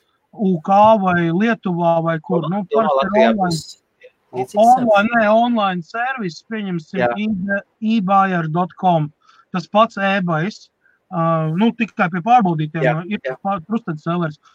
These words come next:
Speaker 1: Tā pašā Amazonā, pieņemsim, ir special offer, kur ļoti labus monitors var dabūt pa saprātīgu cenu.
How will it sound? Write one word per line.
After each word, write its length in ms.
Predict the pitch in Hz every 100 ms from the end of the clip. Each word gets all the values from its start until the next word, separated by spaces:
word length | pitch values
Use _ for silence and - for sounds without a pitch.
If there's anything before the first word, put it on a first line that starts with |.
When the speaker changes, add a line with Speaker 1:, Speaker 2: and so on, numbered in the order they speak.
| _ -
Speaker 1:
Tā 80 | 190
pašā 300 | 240 208 190
Amazonā, 480 | 220 180 185 180 156
pieņemsim, 460 | 190 185 156 175
ir 20 | 156
special 460 | - 202 - 175
offer, 320 | 196 - 170 151 - -
kur 120 | 175
ļoti 360 | 175 214 165 180
labus 300 | 185 165 165
monitors 500 | 185 165 160 156 151
var 100 | 165
dabūt 300 | 180 160 151
pa 80 | 151
saprātīgu 600 | 185 185 170 151 151 147
cenu. 220 | 185 160